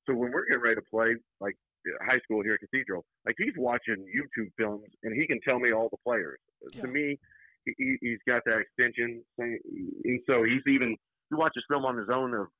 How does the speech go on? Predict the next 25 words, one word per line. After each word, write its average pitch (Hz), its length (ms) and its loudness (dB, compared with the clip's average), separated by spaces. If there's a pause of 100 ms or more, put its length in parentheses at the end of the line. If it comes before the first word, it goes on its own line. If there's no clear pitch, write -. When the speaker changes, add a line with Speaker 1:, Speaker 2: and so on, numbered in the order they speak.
Speaker 1:
of 98 140 -2 (100)
twenty 135 240 -2
twenty-eight 131 360 2 (120)
ki-, 110 140 2 (120)
uh, 104 100 0 (140)
teams 127 200 -2
that 107 100 0
we're 104 80 -6
getting 104 160 -2
ready 95 140 -2
to 90 80 -8
play. 87 220 -8 (220)
Speaker 2:
Uh-huh. 117 280 0 (100)
Speaker 1:
And 127 160 0
so 127 140 2
I, 151 100 -2 (240)
I 143 100 2
got 156 160 2
involved 123 380 -2 (160)
again, 110 260 -2 (440)
um, 101 420 -8 (240)
about 110 160 2
a 101 60 -2
year 120 300 0
ago 131 360 2